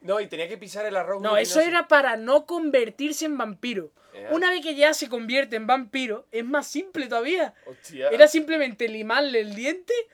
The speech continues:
Speaker 2: bañarlo el, el de estos de ajo, en esencia
Speaker 1: Pero
Speaker 2: de ajo,
Speaker 1: sí.
Speaker 2: y, <laughs> y que coma un montón de arroz con gluten. Si eres celíaco
Speaker 1: Es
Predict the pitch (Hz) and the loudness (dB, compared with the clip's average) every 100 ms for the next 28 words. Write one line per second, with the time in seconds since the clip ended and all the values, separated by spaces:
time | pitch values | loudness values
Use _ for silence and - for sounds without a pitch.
0 | _ _ 202 220 220 226 285 269 233 220 | _ _ -4 0 0 2 0 2 0 0
1 | 202 202 202 196 196 196 220 220 277 269 | -4 -4 -8 -10 -12 -6 -4 -2 0 2
2 | 311 359 370 247 220 262 262 285 285 311 | 2 0 -4 -6 -6 -8 0 6 6 6
3 | 359 427 - - 277 _ - 233 226 233 | 2 -6 -14 -20 -20 _ -10 -6 -6 -6
4 | 226 - - - 302 - - - - - | -10 -16 -18 -2 0 0 -2 -6 -8 -18
5 | - - 202 214 240 254 262 240 247 240 | -16 -14 -12 -6 -6 -6 -8 -6 -2 -2
6 | 233 226 226 202 165 156 - _ _ _ | -2 -4 -6 -8 -10 -14 -20 _ _ _
7 | - 214 240 233 233 254 254 | -8 -4 -4 -4 -4 -2 0